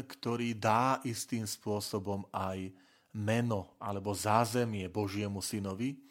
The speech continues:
ktorý sa pred ľuďmi bude nazývať Ježiš,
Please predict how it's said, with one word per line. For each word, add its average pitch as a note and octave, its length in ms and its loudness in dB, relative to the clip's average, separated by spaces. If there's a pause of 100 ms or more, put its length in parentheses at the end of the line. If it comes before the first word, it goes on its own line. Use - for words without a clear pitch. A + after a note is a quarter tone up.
(840)
ktorý F#3 480 4
sa D3 400 4
pred C3+ 400 2
ľuďmi C#3 640 0 (320)
bude B2+ 240 4
nazývať A#2 560 2
Ježiš, A2+ 560 0